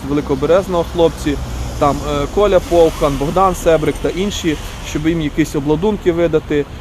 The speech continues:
І ми, коли підійшли, там уже місця нам не було, ми стали біля Стели Незалежності на той фланг. І тоді якраз пішов, м,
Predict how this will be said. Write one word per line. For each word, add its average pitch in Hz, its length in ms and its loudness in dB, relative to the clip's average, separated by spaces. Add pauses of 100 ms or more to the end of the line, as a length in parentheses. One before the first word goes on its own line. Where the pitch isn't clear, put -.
(160)
І 156 80 -2
ми, 190 140 2
коли 185 200 4
підійшли, 175 380 0
там 175 200 0
уже 170 160 0
місця 175 320 -2
нам 156 160 -2
не 156 80 -2
було, 185 420 2
ми 156 140 -2
стали 165 380 2
біля 147 240 0
Стели 151 320 2
Незалежності 143 720 -4
на 135 80 -4
той 143 200 -2
фланг. 214 360 2 (480)
І 147 60 -6
тоді 156 240 -4
якраз 165 340 4 (100)
пішов, 160 300 0
м, 143 600 -8